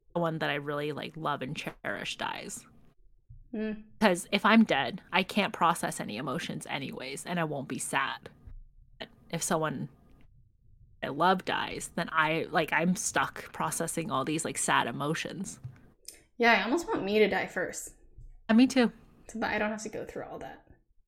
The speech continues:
Speaker 1: No. But, like, it's very sad. Every single time, like, those thoughts of, like, someone that I love dying enters my head, I'm like, I get te-, like, I, like, might, like, I get teary-eyed a little
Speaker 2: Mm.
Speaker 1: bit when I think about it, and I was like, "Ugh,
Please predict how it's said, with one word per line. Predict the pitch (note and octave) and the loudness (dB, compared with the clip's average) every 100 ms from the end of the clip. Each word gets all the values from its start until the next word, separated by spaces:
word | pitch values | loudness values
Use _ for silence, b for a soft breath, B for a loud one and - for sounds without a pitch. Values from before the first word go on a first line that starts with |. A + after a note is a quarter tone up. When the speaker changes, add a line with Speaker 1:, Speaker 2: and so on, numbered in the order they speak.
| _ _ - - | _ _ -16 -6
Speaker 1:
No. | E3 - - - - | -6 -6 -16 -20 0
But, | - - | 2 6
like, | F#3+ E3+ - - - - - | 4 4 -2 -20 -20 -6 -2
it's | - | 4
very | E4+ F4+ | 6 6
sad. | - D#3 - | 6 4 6
Every | F#3 A#3 | 8 8
single | A#3+ B3+ C#4+ C#4 | 8 4 4 2
time, | C4 F#3 G3 | 4 4 4
like, | F#3+ - | 0 0
those | E3 F3 | 0 0
thoughts | - D#3+ F3 A3+ | 0 2 2 2
of, | F3 E3+ | 0 0
like, | E3+ E3+ | 0 0
someone | - D#3+ E3+ F3+ E3+ | 0 2 2 0 0
that | E3+ | 2
I | D#3+ | 2
love | D3+ D#3+ | 2 0
dying | D#3+ C#3+ D#3 F3 | 0 2 2 0
enters | E3 F3+ | -2 -2
my | E3+ | 0
head, | E3 - C#3 C#3+ | 0 0 -2 0
I'm | E3+ | 0
like, | E3 D3 | 0 -2
I | |
get | D3+ E3+ | -2 -2
te-, | - D3+ | -2 -6
like, | - F3+ | -2 0
I, | D3+ | 0
like, | D#3 E3+ - B B B | 0 -2 -6 B B B
might, | F#3 F3 E3+ | 4 4 4
like, | F#3 E3 - - | 2 2 -2 -4
I | F3 | 0
get | E3+ | 0
teary-eyed | - - C#3 D#3 F3+ F3+ F#3 | -2 -2 -2 2 6 6 6
a | F#3+ | 4
little | F#3+ G3+ | 4 4
Speaker 2:
Mm. | G3+ | 6
Speaker 1:
bit | G#3 G#3 - | 6 6 2
when | |
I | D#3+ E3+ | -2 -2
think | D#3 D#3+ | -4 -2
about | F3 F#3 G3+ | 2 4 4
it, | G3+ | 4
and | E3+ | 2
I | |
was | E3 | 2
like, | E3+ E3 | 0 6
"Ugh, | F#3+ - | 8 8